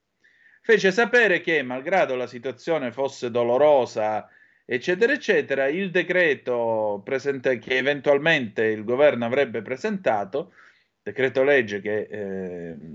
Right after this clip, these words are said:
il governo avrebbe eventualmente presentato, beh, non rispondeva ai criteri, ai criteri di necessità e urgenza stabiliti dalla Costituzione.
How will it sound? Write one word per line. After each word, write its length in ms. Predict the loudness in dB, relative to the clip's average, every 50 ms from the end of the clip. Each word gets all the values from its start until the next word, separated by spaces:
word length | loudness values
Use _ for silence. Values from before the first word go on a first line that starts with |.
| -14 -14 -14 -14 -16 -16 -18 _
il 160 | -10 -6 -2
governo 400 | 2 4 6 8 8 6 6 4
avrebbe 300 | 2 2 2 0 0 0
eventualmente 680 | -2 -2 -2 -2 -2 -2 -2 0 0 0 -2 0 0 -2
presentato, 600 | 0 0 -2 -2 -2 -2 0 0 0 0 0 -2
beh, 180 | 0 0 0 0
non 260 | 0 -2 -4 -4 -2
rispondeva 880 | -4 -4 -6 -4 -4 -4 -2 0 2 4 4 4 4 2 0 0 -2 -8 _ _ _ _ _ _
ai 180 | -2 -2 0 0
criteri, 800 | 0 -4 -4 -2 0 2 2 2 2 2 -2 -2 -4 -6 -4 -4
ai 120 | -4 -4
criteri 460 | -6 -8 -10 -4 0 0 0 0 0
di 100 | -6 -6
necessità 640 | -6 -6 -6 -6 -6 -8 -8 -8 -8 -2 2 2 2
e 100 | 4 2
urgenza 800 | 0 -2 -4 -4 -2 0 0 2 0 -2 -4 -4 -2 0 0 0
stabiliti 600 | -2 0 0 0 0 0 -4 -6 -6 -8 -8 -6 -4
dalla 280 | -2 -2 0 -2 -2
Costituzione. 920 | -4 -6 -8 -8 -10 -14 -14 -14 -16 -14 -10 -8 -8 -8 -10 -14 -18 -20